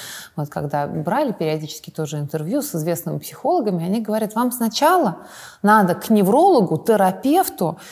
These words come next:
и исключить вообще для начала депрессию, потому что, может быть, то, что вы просто не можете никуда бежать, это чисто ваше физическое состояние, а никакая не лень».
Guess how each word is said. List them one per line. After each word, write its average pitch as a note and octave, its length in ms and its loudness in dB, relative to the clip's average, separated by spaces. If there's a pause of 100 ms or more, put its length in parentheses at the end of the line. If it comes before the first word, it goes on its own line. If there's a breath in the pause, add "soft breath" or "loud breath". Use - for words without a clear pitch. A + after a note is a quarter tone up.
(260 loud breath)
и B3 600 2
исключить B3 580 2
вообще A3+ 320 2
для A3 140 0
начала G#3 460 4
депрессию, F3+ 920 0
потому F3 420 -2
что, E3+ 920 0
может F#3+ 260 0
быть, F#3+ 200 -4
то, G3+ 120 -2
что - 180 -6
вы F#3+ 120 -2
просто - 380 -8
не F#3+ 100 4
можете G3 440 0
никуда F#3+ 340 2
бежать, G#3 560 0 (440 loud breath)
это F#3 200 -4
чисто D4+ 340 0
ваше A3 220 -2
физическое G3+ 760 0
состояние, A3+ 760 0
а F#3+ 80 -2
никакая F#3 500 -2
не G#3 180 2
лень». D#3+ 320 -2